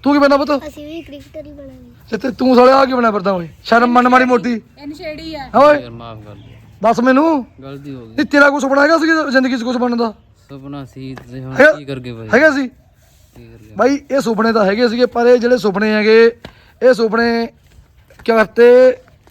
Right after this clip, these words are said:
Speaker 1: ਇਹ ਜਿਹੜਾ ਨਸ਼ਾ ਪੰਜਾਬ ਦੇ ਵਿੱਚ ਹੋ ਰਿਹਾ ਹੈ, ਉਹ ਬੰਦਿਆਂ ਦਾ ਵੀ ਇਹ 'ਚ ਕਸੂਰ ਹੈ। ਇਹਦੇ 'ਚ ਆਪਾਂ ਜੇ ਕਹੀਏ ਵੀ ਇਕੱਲੇ ਨਸ਼ੇ ਕਰਨ ਵਾਲਿਆਂ ਦਾ ਕਸੂਰ ਹੈ, ਉਹਨਾਂ ਦਾ ਕਸੂਰ ਵੀ ਨਹੀਂ, ਤਾਂ ਕਸੂਰ ਹੈਗਾ, ਹੈਗਾ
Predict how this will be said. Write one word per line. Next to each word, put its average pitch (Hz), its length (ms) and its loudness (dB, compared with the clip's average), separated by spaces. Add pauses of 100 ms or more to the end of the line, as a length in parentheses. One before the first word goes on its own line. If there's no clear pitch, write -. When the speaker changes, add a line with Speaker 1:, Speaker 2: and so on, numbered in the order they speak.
(440)
Speaker 1:
ਇਹ 269 240 -2 (360)
ਜਿਹੜਾ 254 360 0
ਨਸ਼ਾ 220 680 0 (160)
ਪੰਜਾਬ 196 380 -2
ਦੇ 196 80 -2
ਵਿੱਚ 190 200 -10
ਹੋ 175 260 -6
ਰਿਹਾ 180 160 -4
ਹੈ, 180 220 -8 (560)
ਉਹ 233 120 2
ਬੰਦਿਆਂ 208 280 0
ਦਾ 208 80 0
ਵੀ 214 100 0
ਇਹ 214 60 -2
'ਚ 202 80 -10
ਕਸੂਰ 190 340 -4
ਹੈ। 190 200 -6 (500)
ਇਹਦੇ 240 200 2
'ਚ 240 100 -4 (640)
ਆਪਾਂ 226 260 -4
ਜੇ 226 100 -4
ਕਹੀਏ 240 300 -2
ਵੀ 233 100 -4
ਇਕੱਲੇ 226 300 -4
ਨਸ਼ੇ 196 240 -2
ਕਰਨ 196 140 0
ਵਾਲਿਆਂ 202 180 -2
ਦਾ 208 60 -2
ਕਸੂਰ 190 220 -4
ਹੈ, 214 60 -4
ਉਹਨਾਂ 220 280 -4
ਦਾ 220 80 -2
ਕਸੂਰ 190 240 -6
ਵੀ 226 100 -2
ਨਹੀਂ, 226 180 -2 (680)
ਤਾਂ 233 80 -6 (100)
ਕਸੂਰ 233 320 2
ਹੈਗਾ, 247 140 6
ਹੈਗਾ 254 420 2